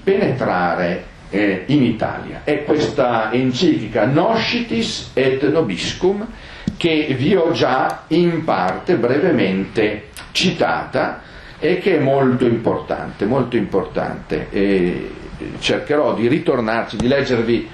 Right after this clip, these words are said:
qualche cosa di questa enciclica, proprio del primo Pio nono. Pio nono torna poi a Roma.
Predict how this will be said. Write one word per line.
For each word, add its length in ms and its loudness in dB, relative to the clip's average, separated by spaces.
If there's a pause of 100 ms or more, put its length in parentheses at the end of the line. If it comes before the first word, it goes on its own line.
(320)
qualche 460 0
cosa 380 2
di 120 0
questa 300 0
enciclica, 640 -2
proprio 320 0
del 160 0
primo 360 0
Pio 220 -2
nono. 420 -10 (960)
Pio 140 2
nono 320 2
torna 380 4
poi 260 2
a 80 4
Roma. 380 0